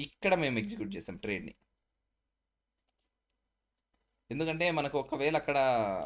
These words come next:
అంతంత వాలటైల్ ఉన్నప్పుడు మార్కెట్లో మనము ఇబ్బంది పడతాం, అంటే హోల్డ్ చేయడం. ఇక్కడ చూడండి, మనకి ఇక్కడ ఎంట్రీ తీసుకున్నాం, ఇక్కడ టెన్ పాయింట్స్ అయితే టార్గెట్ ఇచ్చేసింది. ఇక్కడ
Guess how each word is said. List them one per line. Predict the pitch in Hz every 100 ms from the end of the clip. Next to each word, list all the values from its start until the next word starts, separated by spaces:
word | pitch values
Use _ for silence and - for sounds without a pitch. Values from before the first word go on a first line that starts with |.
| - -
అంతంత | 127 139 147 147 135 127
వాలటైల్ | 123 135 147 135
ఉన్నప్పుడు | 135 160 170
మార్కెట్లో | 135 131 151 165 160
మనము | 127 113 98 95 _ _ _ _ _ _ _ _ _ _ _ _ _ 123
ఇబ్బంది | 120 131 95
పడతాం, | - 107 _ _ _ _ - 123
అంటే | 143 131
హోల్డ్ | 143 139 131
చేయడం. | 101 98 _ _ _ - -
ఇక్కడ | 147 160
చూడండి, | 151 110 135 147
మనకి | 156 -
ఇక్కడ | 131
ఎంట్రీ | 147 170 156
తీసుకున్నాం, | 156 156 175 151
ఇక్కడ | 135 123
టెన్ | 127
పాయింట్స్ | 127 139 123
అయితే | 160 160
టార్గెట్ | 117 117 113
ఇచ్చేసింది. | 101 101 87 85 - _ _ _ _ _ _ _ _ _ -
ఇక్కడ | 151